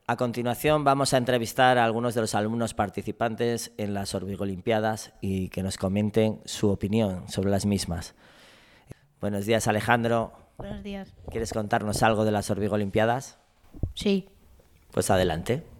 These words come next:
Speaker 2: Eh, ha sido una fiesta, por así decirlo, muy buena. Eh, quiero dar las gracias a los colegios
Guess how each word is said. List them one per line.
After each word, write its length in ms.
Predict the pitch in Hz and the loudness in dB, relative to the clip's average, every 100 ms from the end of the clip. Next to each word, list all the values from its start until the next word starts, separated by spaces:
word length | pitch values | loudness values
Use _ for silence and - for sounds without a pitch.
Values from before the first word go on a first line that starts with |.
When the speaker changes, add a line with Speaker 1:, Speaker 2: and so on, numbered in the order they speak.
| - - - - - - - | -20 -20 -20 -20 -18 -16 -8
Speaker 2:
Eh, 200 | 202 202 | -4 -2
ha 120 | 196 | -2
sido 600 | 175 220 208 208 202 196 - - - | 0 2 4 6 6 2 0 -16 -12
una 680 | - 202 208 208 202 208 202 - - - - - - - - | -2 0 2 0 -2 -4 -8 -18 -20 -20 -14 -12 -12 -12 6
fiesta, 540 | - 233 202 233 240 | 6 6 2 0 0
por 160 | 214 190 | -2 -4
así 200 | - 208 | -4 -6
decirlo, 640 | 175 208 214 202 190 175 - - - - - | -6 -6 -8 -8 -10 -12 -16 -20 -20 -14 -8
muy 460 | 208 208 208 202 | -2 0 2 0
buena. 360 | 196 208 247 302 - - - - - - - - - - | 2 2 0 -2 -10 -14 -14 -20 -18 -18 -18 -20 -16 -12
Eh, 240 | - 202 | -8 -8
quiero 240 | - 208 214 | -6 -2 6
dar 140 | 214 | 6
las 200 | 214 202 | 6 0
gracias 400 | 214 208 196 - | -4 2 0 0
a 360 | 208 208 202 202 | -4 -4 -4 -6
los 320 | 208 202 - | -6 -6 -6
colegios 640 | 214 208 214 - 247 262 | -2 -2 0 2 0 0